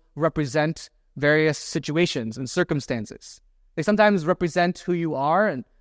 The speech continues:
that matters a lot in New York and L A and, you know, Paris. Clothing matters, and especially if you work in the clothing or design industry, you understand that certain places you work, the clothing marks who you are and what you're about. That's why many churches, that,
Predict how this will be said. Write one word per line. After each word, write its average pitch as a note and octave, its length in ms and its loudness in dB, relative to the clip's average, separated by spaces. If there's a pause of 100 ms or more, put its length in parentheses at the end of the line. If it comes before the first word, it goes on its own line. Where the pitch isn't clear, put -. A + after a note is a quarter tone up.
(140)
that G3 240 0
matters G#3 320 4
a G3 40 4
lot F3 240 4
in D3 140 -2
New C#3+ 80 -2
York E3+ 460 2
and D3 120 -4
L C#3+ 220 0
A F3+ 380 2
and, B2+ 160 -4 (300)
you C#3+ 60 -6
know, C3 80 -2
Paris. E3 520 2
Clothing D#3 480 0
matters, D#3+ 480 2
and C#3 160 -2
especially D3+ 340 -2
if C3+ 100 -2
you C#3 120 -2
work D3 340 -2
in D3 160 0
the C#3+ 80 0
clothing D3+ 480 0
or B2+ 300 -2 (260)
design D3 460 2
industry, D#3+ 440 0
you D#3+ 140 0
understand C#3+ 560 -2
that E3+ 80 0
certain F3+ 400 0 (220)
places E3+ 420 2
you D3+ 100 -2
work, D#3+ 300 2
the D#3 100 -4
clothing D#3+ 520 0
marks D#3+ 520 0 (320)
who D#3+ 120 -2
you D#3+ 200 0
are E3+ 240 8
and B2+ 140 -4
what C#3+ 160 -4
you're D3 100 0
about. D3 260 2
That's D3+ 160 -2
why E3+ 220 2 (220)
many D3+ 180 -2
churches, E3+ 420 -2
that, D3+ 160 0